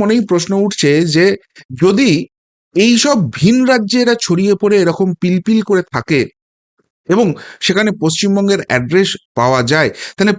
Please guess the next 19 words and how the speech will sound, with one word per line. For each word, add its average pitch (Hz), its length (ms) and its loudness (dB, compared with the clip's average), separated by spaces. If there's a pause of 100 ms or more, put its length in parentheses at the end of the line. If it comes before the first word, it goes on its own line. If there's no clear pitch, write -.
(100)
পশ্চিমবঙ্গে 226 680 0 (180)
এই 202 80 0 (100)
লুকিয়ে 175 320 -2 (120)
থাকা 151 220 -6 (320)
সংখ্যাটা 131 400 -4 (160)
কত? 107 160 -6 (600)
এই 254 200 0
প্রশ্নটা 180 420 -2
উঠছে। 98 220 -6 (460)
কিন্তু 233 220 2 (440)
আজ 175 120 0 (100)
অবধি 117 260 -2 (360)
পশ্চিমবঙ্গ 202 600 0 (220)
পুলিশ 165 260 0 (180)
বা 123 80 0 (120)
কলকাতা 160 380 -2 (120)
পুলিশের 151 360 -2 (100)
তরফ 139 180 0 (100)
থেকে 160 180 -2